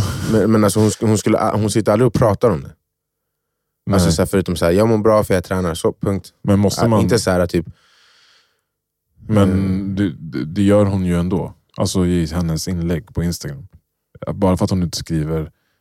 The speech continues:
Speaker 2: "Åh, vad glad jag är att jag gick ner tre kilo och fick ett sixpack", så är det ju det man ser. Och det är det som kommer tas in. Det är det jag tycker är så märkligt. Att
Speaker 1: Men det är
Speaker 2: man
Speaker 1: det jag menar just, att det, att det är en kognitiv dissonans,
Speaker 2: Ja.
Speaker 1: alltså i,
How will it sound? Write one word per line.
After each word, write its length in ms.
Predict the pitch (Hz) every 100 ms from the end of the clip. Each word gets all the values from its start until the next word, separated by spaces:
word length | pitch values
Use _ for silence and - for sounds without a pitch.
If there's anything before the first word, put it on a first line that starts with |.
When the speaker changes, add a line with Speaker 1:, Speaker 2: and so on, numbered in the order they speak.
| _ -
Speaker 2:
"Åh, 180 | 117
vad 140 | 104 98
glad 260 | 104 104
jag 100 | 95
är 40 | 85
att 120 | 82
jag 80 | 85
gick 100 | 85
ner 200 | 82 78
tre 260 | - 85
kilo 400 | 80 90 80 76 78
och 60 |
fick 180 | - 78
ett 100 | 82
sixpack", 500 | - 95 - 82 76 - - -
så 200 | - 82
är 100 | 78
det 80 | 78
ju 60 |
det 120 | 78
man 160 | 78 76
ser. 300 | - 78 76
Och 120 | - 82
det 100 | 82
är 100 | 80 -
det 240 | 85 90 82
som 180 | 87
kommer 200 | 80 78 76
tas 260 | 82 -
in. 120 | 82
Det 60 | 80
är 20 |
det 80 | 101
jag 140 | 110
tycker 240 | 113 98 101
är 40 |
så 260 | 85 92 87
märkligt. 600 | 92 101 87 - - -
Att 60 | 80
Speaker 1:
Men 80 |
det 60 | 120
är 20 | 139 123
Speaker 2:
man 60 |
Speaker 1:
det 60 | 123
jag 80 | 127
menar 80 | 117
just, 280 | 85 -
att 80 | 87
det, 240 | 95 95 -
att 140 | 95
det 200 | 101 98
är 40 |
en 180 | 95 87
kognitiv 460 | - 98 98 87 95
dissonans, 520 | 95 104 110 101 85
Speaker 2:
Ja. 80 | 95
Speaker 1:
alltså 200 | 87 85
i, 260 | 90 90